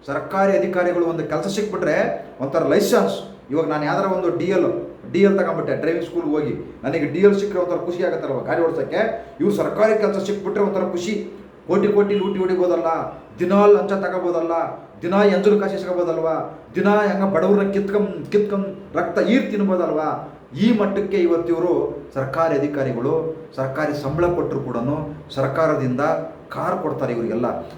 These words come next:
ಮನೆ ಕೊಡ್ತಾರೆ ದೊಡ್ಡ ದೊಡ್ಡ ಆಫೀಸರ್ಗಳಿಗೆಲ್ಲ, ಕೋಟಿ ಕೋಟಿ ಲಂಚ ಬಾಕ್ತಾರೆ, ಲಕ್ಷ ಲಕ್ಷ ಸಂ-, ಸಂಬಳ ಇರುತ್ತೆ ಇವರಿಗೆಲ್ಲ, ಲಕ್ಷ ಲಕ್ಷ ಸಂಬಳ ಇರುತ್ತೆ. ಆದ್ರೂ ಕೂಡ ನಾವು ಸಂಬಳ ಸಾಕಾಗಲ್ಲ. ಸಂಬಳಕ್ಕಿಂತ ಈ ಗಿಂಬಳ,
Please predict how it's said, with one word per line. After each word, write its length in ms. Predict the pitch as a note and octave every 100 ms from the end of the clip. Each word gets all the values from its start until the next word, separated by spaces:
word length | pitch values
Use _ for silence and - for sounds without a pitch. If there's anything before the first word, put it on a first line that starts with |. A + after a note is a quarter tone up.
| A2+
ಮನೆ 280 | D3+ F3+ G3
ಕೊಡ್ತಾರೆ 340 | E3 D3+ C3+
ದೊಡ್ಡ 160 | B2 A#2+
ದೊಡ್ಡ 360 | C#3 A#2+ - -
ಆಫೀಸರ್ಗಳಿಗೆಲ್ಲ, 680 | D#3+ D#3 C3 B2+ A#2 A#2+ A#2+ -
ಕೋಟಿ 600 | - - - D#3+ F3 F#3+
ಕೋಟಿ 240 | D#3 D3+
ಲಂಚ 240 | D3 C3+ C3+
ಬಾಕ್ತಾರೆ, 760 | B2+ A#2+ - G#2+ G2 - -
ಲಕ್ಷ 340 | C#3+ F3 - G#3+
ಲಕ್ಷ 280 | G3 G3 G3+
ಸಂ-, 640 | E3+ D#3 - - - -
ಸಂಬಳ 260 | D3 F3 G3
ಇರುತ್ತೆ 300 | F#3 D#3+ D#3
ಇವರಿಗೆಲ್ಲ, 280 | C3+ C3+ C#3 G#2+ - - A#2
ಲಕ್ಷ 400 | E3 - - G3+
ಲಕ್ಷ 340 | F3 G3 -
ಸಂಬಳ 320 | A3 F#3+ F3+
ಇರುತ್ತೆ. 560 | F3 D#3 C#3+ B2+ - - -
ಆದ್ರೂ 240 | C#3+ F3
ಕೂಡ 120 | D#3
ನಾವು 220 | C#3 C3 -
ಸಂಬಳ 260 | B2 C3+
ಸಾಕಾಗಲ್ಲ. 500 | C3 A#2+ G#2+ G#2 G2+ G#2 G#2+ - -
ಸಂಬಳಕ್ಕಿಂತ 600 | - D3 G3+ G#3 G3 G3 G#3+ A3 - - -
ಈ 40 | B2+ A#2 -
ಗಿಂಬಳ, 360 | G#3 G#3+ A#3+